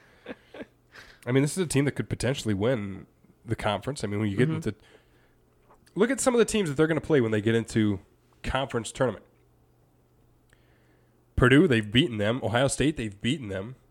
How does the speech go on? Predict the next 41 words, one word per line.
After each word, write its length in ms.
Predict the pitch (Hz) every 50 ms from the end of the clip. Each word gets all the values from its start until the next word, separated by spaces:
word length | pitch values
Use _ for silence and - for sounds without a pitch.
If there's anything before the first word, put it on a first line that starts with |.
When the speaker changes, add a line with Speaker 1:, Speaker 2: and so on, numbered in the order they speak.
| _ -
Speaker 2:
Indiana, 580 | 123 120 127 127 123 123 123 131 135 135 131 -
Rutgers, 460 | - 104 107 117 127 - - 139 139 120
they've 160 | 113 107 101
beaten 260 | - 120 127 123 123
them. 220 | 120 120 123 131 - _ _ _ _ _ _ _ _ _ _ _ _ _ _ _ _ -
Michigan 320 | 127 135 - - 165 139
State 240 | - - 135 135 143
is 100 | 135 117 113
one 120 | 131 131
that 80 | 131 120
scares 320 | - - 131 127 127 123
me. 140 | 117 123 113
Illinois 380 | 107 113 110 107 110 113 123 131
is 80 | 127 110
still 160 | - - 131
one 160 | 123 127 123
that 80 | 120 110
scares 320 | - - - 127 127 123
me. 80 | 139 139
But, 240 | 135 - 135 - -
uh, 80 | 139 139 - _ _ _ _ _ _ _ -
if 160 | - 135 -
you 160 | 143 139 139
get 280 | 123 135 165 175 - - -
a 80 | 127
bounce 420 | 113 - - 123 139 147 147 147 -
to 80 | - 123
go 120 | 123 120
your 160 | 120 113 107
way, 300 | 101 101 95 - 98 98 -
if 220 | 107 101 - -
you 120 | 113 107
don't 380 | 104 104 117 120 135 143 - - - _ _ _ _ _
have 160 | - - 117 107
a 60 | 110
turnover 640 | - - - 147 147 147 139 127 117 113 113 113 117
in 240 | - 110 107 104
the 80 | 104 101
second 340 | - - 131 120 - - 117
half 440 | 101 - 113 107 107 107 - - _ _ _ _ _ _ _ _ _ _ -
or, 360 | 113 104 104 104 104 101